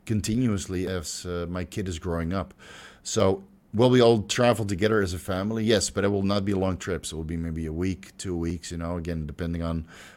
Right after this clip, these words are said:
when I feel we're ready as, uh, to travel as a family. So might I go to Canada real quick? Maybe. It will only be for a couple days, right? That will be for most of the destinations. So again,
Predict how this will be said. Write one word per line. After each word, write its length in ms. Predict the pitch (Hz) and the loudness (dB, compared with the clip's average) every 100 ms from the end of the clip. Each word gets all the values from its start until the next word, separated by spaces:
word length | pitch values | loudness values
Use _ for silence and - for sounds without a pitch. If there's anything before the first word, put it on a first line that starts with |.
| _ | _
when 300 | 80 92 95 | -2 0 2
I 80 | 90 | 0
feel 300 | 90 98 92 | -4 -2 -2
we're 140 | 87 | 0
ready 460 | 85 85 87 90 87 | 0 0 0 -2 -4
as, 240 | 85 78 | -4 -8
uh, 140 | - 82 | -8 -8
to 80 | 80 | -8
travel 380 | - 104 95 92 | 0 2 2 0
as 100 | 82 | -2
a 40 | |
family. 420 | 80 87 92 85 65 - - - - - | -4 -2 -2 -2 -6 -14 -18 -16 -18 -12
So 360 | - 110 110 - | 6 10 10 8
might 200 | 117 120 | 6 8
I 60 | 120 | 8
go 120 | 120 | 8
to 80 | 113 | 6
Canada 480 | 131 123 127 120 117 | 6 6 6 6 8
real 200 | 123 120 | 8 8
quick? 480 | 123 120 156 - - _ _ - _ _ _ _ _ _ _ _ - - | 8 6 4 -2 -16 _ _ -20 _ _ _ _ _ _ _ _ -20 -8
Maybe. 380 | 95 123 117 110 | 4 6 8 6
It 80 | 110 | 4
will 160 | 107 107 | 2 2
only 160 | 117 | 2
be 180 | 110 110 | 2 0
for 160 | 101 104 | 0 -2
a 60 | |
couple 220 | 101 92 90 | -2 -2 0
days, 340 | 73 58 - _ - - | -2 -4 -14 _ -20 -2
right? 200 | 101 110 | 2 4
That 240 | 107 98 | 2 0
will 200 | 98 104 | 4 4
be 140 | 98 101 | 6 2
for 160 | 107 | 2
most 300 | 95 98 98 | 4 4 2
of 60 | 85 | 0
the 80 | 85 | 0
destinations. 920 | 90 - - 85 80 80 - - - - - - - - - - - | 0 -2 -4 -4 -2 -4 -6 -8 -12 -20 -20 -18 -18 -18 -20 -20 -6
So 140 | 92 | -2
again, 300 | 92 95 69 | 2 0 -2